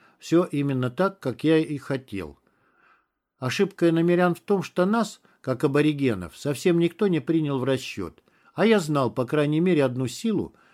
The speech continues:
которой всё происходящее может быть только на руку. Нехорошо улыбнувшись, я поднялся и, подмигнув Ксении, возразил:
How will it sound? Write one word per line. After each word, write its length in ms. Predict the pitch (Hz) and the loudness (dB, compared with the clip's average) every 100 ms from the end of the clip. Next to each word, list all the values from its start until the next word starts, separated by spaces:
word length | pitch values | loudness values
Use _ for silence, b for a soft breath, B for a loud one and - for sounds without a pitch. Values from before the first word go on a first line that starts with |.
| b | b
которой 360 | 127 127 170 151 | -4 2 4 4
всё 220 | - 143 | 0 -2
происходящее 840 | 147 143 - 170 180 208 - 123 | -2 -4 -2 -2 0 -2 -2 -4
может 320 | 131 127 131 | -2 -2 -2
быть 240 | 143 190 - | -2 -6 -2
только 300 | 156 143 156 | -2 0 -2
на 180 | 151 | 0
руку. 360 | 101 80 - 71 _ _ _ _ _ _ | -4 -8 -18 -20 _ _ _ _ _ _
Нехорошо 540 | 120 - 175 185 220 208 | -10 0 2 4 4 4
улыбнувшись, 720 | 151 123 139 180 - 131 139 | 4 2 0 -2 -4 -4 -2
я 100 | 131 | 0
поднялся 640 | 127 107 117 151 170 170 | -2 -2 -2 -2 -2 -4
и, 60 | 127 | -4
подмигнув 580 | 139 131 147 156 180 | -4 -4 -4 -2 -2
Ксении, 360 | - - 208 165 | -4 -4 -2 0
возразил: 680 | 135 131 147 120 107 78 | -2 0 0 0 -4 -8